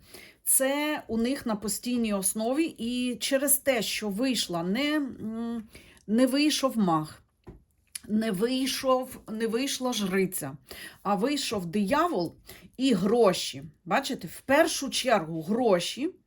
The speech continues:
І тут іде у нас король мечів. Я би сказала, я би сказала, як я це бачу,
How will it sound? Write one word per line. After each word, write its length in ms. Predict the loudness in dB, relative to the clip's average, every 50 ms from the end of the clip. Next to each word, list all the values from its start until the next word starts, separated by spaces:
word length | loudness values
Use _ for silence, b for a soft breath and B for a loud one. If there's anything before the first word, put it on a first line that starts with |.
| _ B B B B B B B B B B
І 240 | 0 4 4 4 4
тут 340 | 2 0 -4 -4 -4 -6 -6
іде 500 | -6 -6 -2 0 2 2 2 2 0 0 0
у 80 | -2
нас 500 | 0 0 0 0 2 2 2 2 2 0 -6
король 460 | -2 0 0 2 4 4 4 2 2 0 -6 _ -12
мечів. 640 | -6 -4 -2 -2 -2 -4 -6 -8 -8 -10 -10 -14 -18 -12
Я 340 | -10 -6 -2 0 0 0 0
би 140 | -4 -2 -4
сказала, 720 | -4 -4 -2 -4 -4 -2 0 0 0 -2 -4 -6 -10 -12 -14 -16 -12 -8
я 280 | -4 0 2 2 2
би 100 | 0 -2
сказала, 580 | -4 -6 -6 -8 -14 -12 -12 -12 -12 -12 -12 -10
як 340 | -6 -4 -4 -4 -4 -4 -6
я 80 | -6
це 200 | -4 -4 -4 -4
бачу, 540 | -2 0 -2 -2 -2 -4 -8 -12 -12 -16